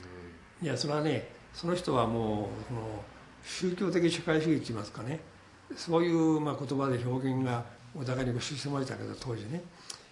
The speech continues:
Speaker 2: そういう人なんだ。
Speaker 1: うん。
Speaker 2: だから、その、出るものは追わず、食うものは拒まずでね、まあ、どういうことが、誰が来ようとね、身分に差別なくね、みんな平等に扱うしね。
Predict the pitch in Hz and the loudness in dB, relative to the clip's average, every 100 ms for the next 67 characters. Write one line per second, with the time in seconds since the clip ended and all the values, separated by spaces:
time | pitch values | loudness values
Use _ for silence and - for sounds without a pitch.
0 | - - - 202 214 - 226 127 104 95 | -20 -12 0 4 6 6 2 0 -2 -10
1 | - - 107 90 - - - - 143 131 | -18 -18 -16 -14 -18 -20 -16 -4 0 0
2 | 123 - - - - 127 123 131 123 127 | 0 -6 -20 -18 -8 -4 -4 -4 -4 -6
3 | 131 131 131 127 185 202 151 156 147 131 | -8 -10 -8 4 6 8 6 4 6 6
4 | 135 143 131 202 165 151 151 123 127 135 | 4 4 2 4 6 6 4 4 0 0
5 | 143 120 107 110 107 - - - - - | 2 0 -2 -6 -8 -12 -20 -20 -20 -10
6 | 131 120 147 185 214 233 240 175 - 131 | -6 -2 4 4 4 2 4 2 2 -2
7 | 143 185 185 202 190 165 113 113 170 - | 4 6 6 6 6 6 4 -4 -6 -10
8 | - - - 156 202 247 151 131 165 165 | -20 -20 -8 4 6 6 4 2 4 2
9 | 131 110 107 107 92 - - - - 127 | 2 -4 -6 -8 -8 -12 -20 -20 -14 -8
10 | 151 226 214 156 156 170 170 156 151 156 | -4 -2 -2 0 2 4 6 4 2 -2
11 | 135 139 139 | -2 -4 -6